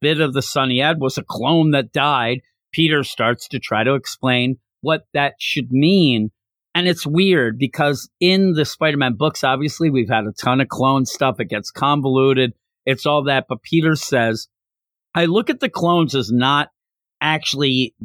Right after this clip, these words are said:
themselves. Like, if there's a clone of Harry, it's not really Harry. It's its own thing.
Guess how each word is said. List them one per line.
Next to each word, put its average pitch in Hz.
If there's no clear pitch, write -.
themselves. 113
Like, 113
if 123
there's 165
a 165
clone 139
of 110
Harry, 160
it's -
not 294
really 233
Harry. 143
It's -
its 127
own 160
thing. 131